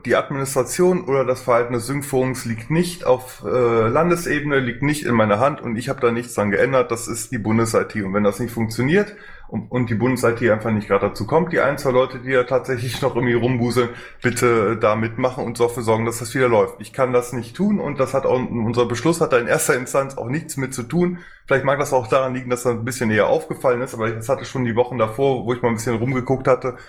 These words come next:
auch schon, äh, diverse Sync-Aussetzer et cetera. Aber wie gesagt, damit kann ich,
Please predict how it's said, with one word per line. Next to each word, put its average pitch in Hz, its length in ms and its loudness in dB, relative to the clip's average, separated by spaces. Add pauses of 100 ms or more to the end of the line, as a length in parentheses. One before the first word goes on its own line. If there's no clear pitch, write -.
(260)
auch 127 140 2
schon, 123 260 -6
äh, 110 320 2
diverse 110 300 2
Sync-Aussetzer 104 760 0
et - 120 -2
cetera. 87 440 -2 (280)
Aber 113 140 0
wie 120 40 4
gesagt, 123 240 0
damit 123 180 0
kann 127 200 -2
ich, - 320 -12